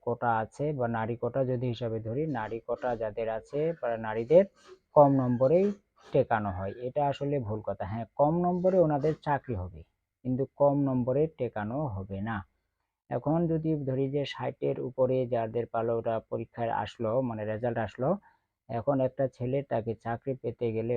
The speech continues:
ওনার যে বাষট্টি তেষট্টি পাবে তার চাকরি হবে না, কিন্তু একটা মেয়ের সে বাষট্টি তেষট্টি পেলেও চাকরি হয়ে যাবে। এরকম কিন্তু মে-, একটা মেয়ে ষাটের কম পেলে ও রেজাল্ট আসবে না, অর্থাৎ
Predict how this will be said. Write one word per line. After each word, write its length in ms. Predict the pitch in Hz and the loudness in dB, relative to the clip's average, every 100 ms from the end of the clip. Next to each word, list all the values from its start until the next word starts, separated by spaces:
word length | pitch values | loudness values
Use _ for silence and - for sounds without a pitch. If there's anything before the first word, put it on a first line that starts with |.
| 113 | -2
ওনার 340 | 110 110 131 185 _ _ _ - | -4 -6 -6 -8 _ _ _ -8
যে 100 | 110 | -6
বাষট্টি 440 | 104 107 139 135 139 | -4 -4 -6 -6 -4
তেষট্টি 420 | 135 117 113 123 | -2 -4 -4 -4
পাবে 240 | 117 117 143 - | -2 0 -2 -2
তার 140 | 113 - | -4 -4
চাকরি 240 | 98 104 | -6 -6
হবে 160 | 98 101 | -6 -6
না, 100 | 104 110 | -6 -4
কিন্তু 240 | 123 127 131 | -4 0 -2
একটা 220 | 117 - 117 | -2 -4 -4
মেয়ের 360 | 113 117 156 202 _ _ _ _ | -2 0 0 0 _ _ _ _
সে 140 | - 123 107 | -6 -4 -2
বাষট্টি 380 | 104 120 123 120 | -4 -6 -8 -6
তেষট্টি 460 | 120 101 107 - 107 | -6 -6 -6 -8 -6
পেলেও 300 | 110 113 170 - | -2 -2 -2 -4
চাকরি 300 | 98 - 110 | -6 -6 -6
হয়ে 220 | 92 92 87 | -6 -8 -10
যাবে। 180 | 80 - _ _ _ _ _ _ _ _ _ _ _ - | -14 -16 _ _ _ _ _ _ _ _ _ _ _ -2
এরকম 360 | 131 107 - 101 - | 0 0 -4 -8 -2
কিন্তু 360 | 139 147 - 170 180 160 | -2 -2 0 0 0 0
মে-, 340 | 127 120 131 117 | -2 -4 -4 -6
একটা 220 | - - | -4 -2
মেয়ে 260 | 120 120 147 | 0 2 0
ষাটের 440 | 147 - 117 131 120 | -2 -6 -6 -4 -6
কম 180 | 120 113 | -6 -6
পেলে 280 | 117 117 123 131 120 | -4 0 2 2 2
ও 20 | 123 139 113 | 2 0 -2
রেজাল্ট 320 | 104 120 127 | -2 -4 -4
আসবে 300 | 95 95 104 | -4 -4 -6
না, 80 | 104 | -6
অর্থাৎ 300 | 104 - 139 | -6 -6 -8